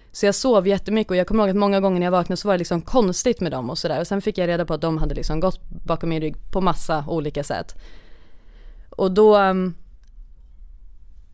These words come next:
ja, så stack jag därifrån liksom. Eh, jag var bara så här helt, helt förstörd och, och sprang därifrån och så satte jag mig på en liten pub där i närheten där jag bodde.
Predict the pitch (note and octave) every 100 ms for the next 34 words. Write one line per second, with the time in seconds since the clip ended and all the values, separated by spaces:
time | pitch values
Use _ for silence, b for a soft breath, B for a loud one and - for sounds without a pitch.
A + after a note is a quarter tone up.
0 | - - F#3 E3+ F3 - F#3+ F3+ - F3+
1 | - E3+ D3 D3 - E3+ E3 D#3 D#3 G3+
2 | D#3+ A#2 - - D#3 D#3+ E3+ - E3+ E3
3 | E3 E3 D#3+ D#3+ D3 C#3+ - D#3+ E3 E3+
4 | D3+ - - - E3+ D3+ - E3 - A3
5 | G#3+ F#3 F3+ F3 - F3 - F3 F3 E3+
6 | E3 E3 F3 E3 - F#3+ E3 F3 E3 D#3+
7 | E3 E3 E3+ - E3 D#3+ C#3+ - - -
8 | - - - - - - - - F#3+ D3+
9 | D3+ D#3 D3+ D#3+ E3 D#3 D3 D#3 D#3 D3+
10 | D#3+ D#3+ E3+